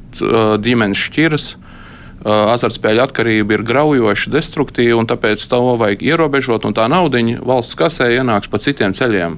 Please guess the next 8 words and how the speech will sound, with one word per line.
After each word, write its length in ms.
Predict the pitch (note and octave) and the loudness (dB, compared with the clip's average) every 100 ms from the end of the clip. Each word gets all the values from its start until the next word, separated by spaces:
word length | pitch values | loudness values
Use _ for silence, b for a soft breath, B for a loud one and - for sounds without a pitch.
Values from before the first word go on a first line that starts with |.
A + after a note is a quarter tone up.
| A2+ | -4
Tie, 120 | A#2 | -4
kas 240 | A2+ G2+ - | -2 -4 -2
ir 240 | F#2+ F#2+ | -2 -2
atkarīgie, 720 | G1+ C3+ C#3+ B2+ A#2 G#2+ A2 | -4 -4 -2 0 0 2 2
ja 120 | G#2+ G#2+ | 2 2
viņi 200 | G#2+ C#3+ | 2 2
nebūs 320 | A#2 G#2 D#3+ | 2 2 0
atkarīgie, 560 | D#3 B2 A#2 A2 G#2 | 0 0 0 0 -4